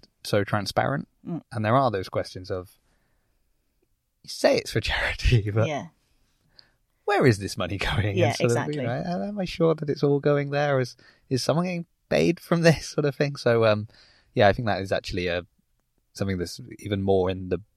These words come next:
Speaker 1: back of people's minds at the moment, is sort of, especially if you're sort of saying, "Right, you give me this money, I'm gonna go off to Kenya for a couple of weeks, have
Speaker 2: Exactly.
Speaker 1: fun, and then, um, but it's
Speaker 2: Yeah.
Speaker 1: for charity." Like,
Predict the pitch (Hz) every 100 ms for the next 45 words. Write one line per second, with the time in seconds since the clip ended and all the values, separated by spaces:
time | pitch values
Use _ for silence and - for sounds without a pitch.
0 | _ - 90 - - 98 95 - 90 92
1 | 92 - 85 82 85 107 - 95 87 -
2 | _ - - 131 107 - 90 87 87 87
3 | - 85 - 92 85 92 - _ - _
4 | _ 98 90 123 120 107 98 98 92 92
5 | 98 110 107 110 98 - - 101 98 92
6 | 98 - 104 107 92 98 - - 98 131
7 | 107 101 101 98 98 95 95 95 95 110
8 | 190 208 214 233 240 196 185 185 165 151